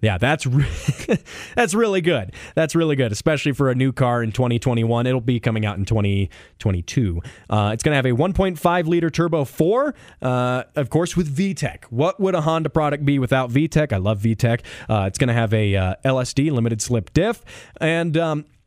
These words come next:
it's gonna be a good car. It's gonna be a really good car, and it, the st-, the styling is okay. Uh, again, not to me befitting of being called a halo car, but whatever. You know, it's just an expensive Civic.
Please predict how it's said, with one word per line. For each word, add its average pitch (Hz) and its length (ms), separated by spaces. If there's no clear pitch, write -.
it's - 140
gonna 339 160
be 262 100
a 175 60
good 151 220
car. - 320
It's 185 160
gonna 262 240
be 185 160
a 143 80
really 175 360
good 151 240
car, 123 300
and 202 100
it, 254 140
the 269 100
st-, 220 320
the 240 100
styling 294 480
is 175 180
okay. 147 1300
Uh, 113 200
again, 147 260
not 160 300
to 156 100
me 147 320
befitting 120 400
of 107 60
being 113 180
called 107 240
a 92 60
halo 101 280
car, 170 220
but 147 180
whatever. 214 360
You 285 80
know, 254 100
it's 269 100
just 277 220
an 226 60
expensive 160 500
Civic. 139 340